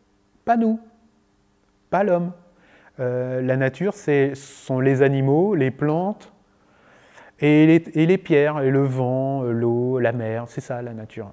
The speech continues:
Mais la nature, euh, c'est ça la nature, hein. Pour moi, c'est ça. C'est mon blouson. Ça fait partie de la nature. Ça fait partie de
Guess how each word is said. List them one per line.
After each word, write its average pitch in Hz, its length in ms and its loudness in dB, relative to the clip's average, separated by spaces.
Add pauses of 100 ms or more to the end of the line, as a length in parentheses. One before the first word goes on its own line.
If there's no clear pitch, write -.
Mais 127 360 0
la 127 140 -2
nature, 131 440 -4
euh, 113 200 -2
c'est - 140 -6
ça - 180 -8
la 220 120 -8
nature, 143 340 -10
hein. 139 120 -12 (1500)
Pour 131 160 2
moi, 165 240 0
c'est 190 220 -4
ça. - 340 -6 (480)
C'est - 180 -2
mon 135 140 0
blouson. 151 380 -2 (380)
Ça - 160 -2
fait 147 160 -4
partie 160 320 -6
de 156 60 -4
la 165 100 0
nature. 160 360 -6 (360)
Ça 135 160 -2
fait 139 160 0
partie 160 460 -2
de 131 640 2